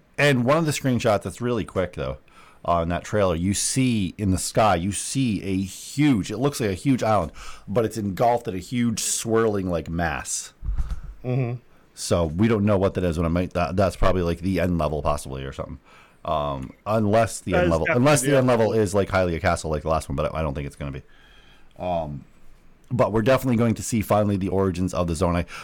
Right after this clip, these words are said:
Speaker 1: One way or the other, we're going back in time. We're seeing the origins of the Zonai, and they had some pretty high tech. And I think we're gonna realize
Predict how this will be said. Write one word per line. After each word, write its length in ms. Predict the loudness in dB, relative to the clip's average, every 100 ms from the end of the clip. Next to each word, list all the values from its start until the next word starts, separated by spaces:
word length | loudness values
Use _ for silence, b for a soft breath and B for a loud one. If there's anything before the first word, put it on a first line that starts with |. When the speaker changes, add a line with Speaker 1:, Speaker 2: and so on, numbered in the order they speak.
| B
Speaker 1:
One 180 | 2 4
way 120 | 4
or 20 |
the 100 | 4
other, 160 | 2 2
we're 80 | 2
going 180 | 2
back 200 | 4 2
in 40 | 2
time. 200 | 0 0
We're 80 | -2
seeing 180 | -2
the 80 | -2
origins 320 | 0 0 0
of 80 | -2
the 60 | -2 0
Zonai, 240 | 0 -2 -6 B B B
and 220 | -2 0
they 80 | 0
had 160 | 0
some 160 | -2 -4
pretty 200 | -2 0
high 180 | 2 0
tech. 280 | 0 -2
And 80 | -2
I 40 | -4
think 160 | -4
we're 60 | -2
gonna 160 | -2 -2
realize 480 | 2 2 2 -2